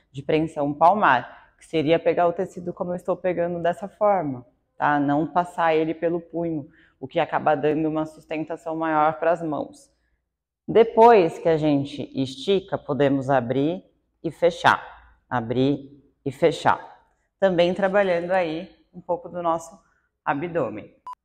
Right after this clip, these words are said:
Agora a gente vai utilizar o nó pra auxiliar os exercícios pra perna. E também pra gente entender que quando a gente sobe no tecido, ele tem um balanço. Então, saber subir no tecido,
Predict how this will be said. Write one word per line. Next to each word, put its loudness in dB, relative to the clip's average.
Agora 8
a 0
gente -8
vai 0
utilizar -4
o -2
nó 0
pra 0
auxiliar -2
os -14
exercícios -14
pra -8
perna. -4
E -20
também -6
pra -8
gente -10
entender -10
que -18
quando -10
a -8
gente -18
sobe -4
no -10
tecido, -14
ele -12
tem -12
um -12
balanço. -8
Então, -10
saber -6
subir -10
no -8
tecido, -12